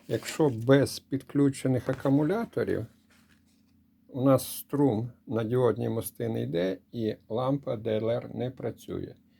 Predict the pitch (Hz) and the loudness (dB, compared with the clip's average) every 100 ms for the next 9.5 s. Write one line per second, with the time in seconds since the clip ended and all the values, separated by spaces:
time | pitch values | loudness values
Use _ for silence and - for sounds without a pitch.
0 | _ _ _ _ - 165 170 - 123 123 | _ _ _ _ -4 0 0 0 2 2
1 | 110 127 - 120 110 - 113 107 95 117 | 0 -6 -6 -6 -2 2 2 2 2 2
2 | 113 113 - 107 98 120 110 110 95 87 | 4 2 0 -4 -4 -4 -4 -2 0 -2
3 | 87 - 127 151 156 _ _ _ _ _ | -4 -4 -2 -2 -4 _ _ _ _ _
4 | _ _ _ 104 107 113 135 139 127 - | _ _ _ -4 0 2 4 4 2 -2
5 | 110 - - - 139 127 104 - 95 110 | -6 -6 -10 0 2 2 0 -6 -6 -2
6 | 107 92 _ _ _ _ _ _ _ _ | 0 -2 _ _ _ _ _ _ _ _
7 | _ _ _ _ _ _ _ _ _ _ | _ _ _ _ _ _ _ _ _ _
8 | _ _ - 113 110 113 104 101 95 101 | _ _ -2 0 2 2 0 -2 -2 -2
9 | 92 - - 175 214 | -2 -4 -6 -6 -6